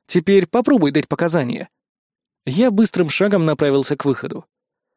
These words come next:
Шлем немного пострадал. Видимо, придется отдавать в ремонт. Но сейчас у меня совершенно не было времени на заезды в участок, а значит, придется пользоваться тем, что есть. "Эрис, можешь показать, где моя тачка?" —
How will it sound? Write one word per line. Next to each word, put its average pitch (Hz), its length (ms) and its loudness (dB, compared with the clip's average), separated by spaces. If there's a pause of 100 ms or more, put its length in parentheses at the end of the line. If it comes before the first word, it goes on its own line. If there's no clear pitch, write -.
(140)
Шлем 214 440 4
немного 220 380 4
пострадал. 180 680 -4 (460)
Видимо, 139 360 0
придется 143 460 0
отдавать 135 380 0
в 135 40 0
ремонт. 143 480 -4 (340)
Но 156 120 0
сейчас 147 360 -2
у 147 40 -4
меня 139 180 -2
совершенно 156 560 0
не 180 240 2
было 127 200 -2
времени 139 320 0
на 127 160 -4
заезды 131 400 -2
в 131 40 0
участок, - 520 -6 (320)
а 147 140 -2
значит, 220 400 2
придется 190 400 2
пользоваться 160 560 2
тем, 131 200 -4
что - 200 -6
есть. - 440 -12 (960)
"Эрис, 160 300 4
можешь 196 280 2
показать, 156 360 0
где 131 180 -2
моя 143 200 0
тачка?" — - 360 -4